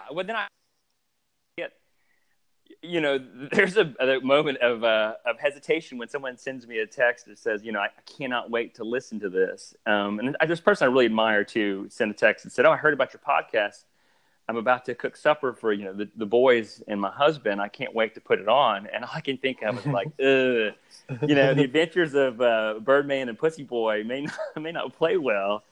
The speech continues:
Speaker 1: at
Speaker 2: <laughs>
Speaker 1: six o'clock on a Tuesday.
Speaker 2: Why
Speaker 1: Um,
Speaker 2: wouldn't it? Why wouldn't it, though?
Speaker 1: <laughs>
Speaker 2: It's relatable. Maybe you don't have the same nicknames, you know, or whatever, but, um,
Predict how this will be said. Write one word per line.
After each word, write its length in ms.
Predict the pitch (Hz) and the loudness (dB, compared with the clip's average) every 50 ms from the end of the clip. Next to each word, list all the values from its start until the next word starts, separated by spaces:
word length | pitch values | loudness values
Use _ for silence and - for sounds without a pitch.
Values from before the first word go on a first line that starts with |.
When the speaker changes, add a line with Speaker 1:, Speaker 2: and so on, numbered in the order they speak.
| _ - | _ 2
Speaker 1:
at 400 | 165 160 - - 156 - 120 160 | 2 4 4 4 2 4 2 2
Speaker 2:
<laughs> 40 | 156 | 0
Speaker 1:
six 180 | 147 - - | 0 0 -2
o'clock 420 | - - - 139 127 120 117 - 120 | -2 2 4 6 6 6 4 2 2
on 120 | 117 110 | 2 2
a 80 | 110 107 | 2 2
Tuesday. 580 | - 135 135 123 101 101 92 92 95 98 104 - | 2 0 -2 0 0 0 0 0 0 -2 -2 2
Speaker 2:
Why 220 | 160 175 120 120 | 4 6 8 8
Speaker 1:
Um, 120 | 120 120 113 | 8 8 6
Speaker 2:
wouldn't 220 | 110 107 107 107 113 | 4 2 -2 -4 -10
it? 160 | 113 - _ _ _ _ _ | -12 -16 _ _ _ _ _
Why 380 | 190 214 202 165 202 277 302 | -20 -6 0 2 2 4 4
wouldn't 320 | 254 208 175 165 151 135 127 | 2 2 2 2 0 -2 -6
it, 100 | 110 107 - | -20 _ -20
though? 440 | 113 - - - _ _ - - - - - - - - - - - - - - | -20 -20 -20 -20 _ _ -4 -4 -4 -4 -4 -8 -10 -10 -12 -14 -14 -16 -4 2
Speaker 1:
<laughs> 400 | - - - - - 233 185 165 - - - - - 156 - - - - 156 - - - 160 170 | 2 2 2 2 0 0 0 0 0 -2 -4 -2 -2 -2 -4 -4 -2 -2 -2 -4 -4 -4 -2 -2
Speaker 2:
It's 180 | 196 180 - - | -2 -2 0 0
relatable. 760 | - 202 196 170 147 135 139 135 139 131 127 123 120 147 - _ _ - 220 247 - - - - - | 2 2 2 0 -2 -2 -4 -6 -10 -10 -10 -10 -10 -10 -12 _ _ -6 -4 -4 -4 -4 -6 -16 -6
Maybe 300 | 170 170 196 202 175 202 | 0 2 4 4 4 2
you 100 | 190 180 | 2 0
don't 180 | 180 180 165 160 | 0 0 2 2
have 200 | 170 175 180 175 | 0 0 0 -2
the 80 | 175 165 | -6 -6
same 300 | - 185 180 180 175 170 | -6 -6 -6 -6 -6 -6
nicknames, 680 | 165 160 160 - 160 156 147 143 143 151 156 147 - | -4 -4 -4 -6 -6 -8 -8 -8 -8 -10 -12 -10 -10
you 80 | - 160 | -8 -6
know, 160 | 151 147 147 | -4 -2 0
or 160 | 151 156 156 | 2 2 2
whatever, 560 | 160 156 151 147 143 143 143 143 160 156 156 151 | 4 2 2 2 2 0 -2 0 2 2 2 2
but, 300 | 147 143 131 131 131 - _ _ _ 233 170 | 2 0 -2 -2 -6 -10 _ _ _ -12 -10
um, 360 | 143 135 131 123 120 113 113 | -8 -6 -6 -8 -10 -12 -18